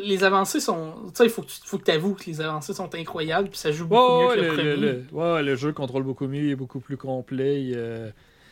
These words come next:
Speaker 2: il fait tout en mieux. C'est juste que je l'aime moins personnellement.
Speaker 1: C'est juste genre, c'est juste vraiment impressionnant ce qu'ils ont été capables de faire.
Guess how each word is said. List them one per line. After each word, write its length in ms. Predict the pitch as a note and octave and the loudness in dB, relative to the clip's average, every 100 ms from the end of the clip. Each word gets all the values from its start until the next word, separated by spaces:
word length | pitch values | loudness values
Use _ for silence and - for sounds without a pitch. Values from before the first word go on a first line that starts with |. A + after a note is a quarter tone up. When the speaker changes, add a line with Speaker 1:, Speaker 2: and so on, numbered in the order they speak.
| _ D#3 | _ -8
Speaker 2:
il 100 | C3+ | 0
fait 160 | D3+ | 0
tout 260 | C#3+ F#3 E3+ | 4 2 4
en 160 | C#3 | 0
mieux. 340 | C3+ C#3+ D3+ C3+ | 0 -2 -4 -6
C'est 200 | - C3+ | -6 -4
juste 200 | C#3+ D3+ | -4 -2
que 100 | D3 | -2
je 120 | C3 | 0
l'aime 220 | C3 B2+ | 0 0
moins 500 | C3 C3+ C3+ C3 C3 C3+ | -2 -4 -2 -2 -2 -4
personnellement. 720 | C3 - B2+ A#2 A2+ A2 G#2+ - _ _ _ _ _ _ _ _ _ _ _ _ _ _ _ _ _ - - | -8 -8 -10 -8 -8 -12 -14 -20 _ _ _ _ _ _ _ _ _ _ _ _ _ _ _ _ _ -20 -16
Speaker 1:
C'est 140 | - E3+ | -8 -2
juste 280 | G#3+ A3 | 0 0
genre, 540 | F3 D#3 D#3 D#3 D#3 - _ _ _ _ _ _ _ _ - | -4 -2 -2 -4 -6 -14 _ _ _ _ _ _ _ _ -12
c'est 140 | F3+ | -2
juste 160 | B3 G#3+ | 0 0
vraiment 280 | F3+ F#3 | 0 0
impressionnant 500 | G#3 - E3 F3 E3+ | 0 -4 -6 -8 -8
ce 80 | G3+ | -10
qu'ils 80 | E3 | -10
ont 40 | |
été 100 | D#3 E3+ | -10 -6
capables 200 | F3+ E3+ | -6 -4
de 60 | |
faire. 380 | C#3 F3 E3+ F3+ | -6 -4 -4 -6